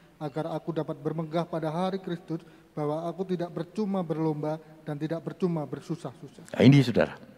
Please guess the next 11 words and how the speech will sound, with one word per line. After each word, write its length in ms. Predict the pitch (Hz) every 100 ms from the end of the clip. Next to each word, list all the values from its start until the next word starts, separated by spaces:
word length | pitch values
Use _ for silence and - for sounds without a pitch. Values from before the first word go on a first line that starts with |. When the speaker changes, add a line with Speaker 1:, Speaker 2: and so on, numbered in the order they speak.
| - - - - - - - -
Speaker 2:
Kita 240 | 127 135
harus 100 | 120 123
jadi 160 | 117
terang. 340 | - 107 85 69 - - - - - - - -
Jadi 180 | - 123
terang 320 | 131 143 135
artinya 460 | 143 131 147 139 131
apa, 100 | 120
saudara? 240 | 107 92 95
Kita 400 | - 135 127 107 -
tidak 680 | 294 233 - - - 135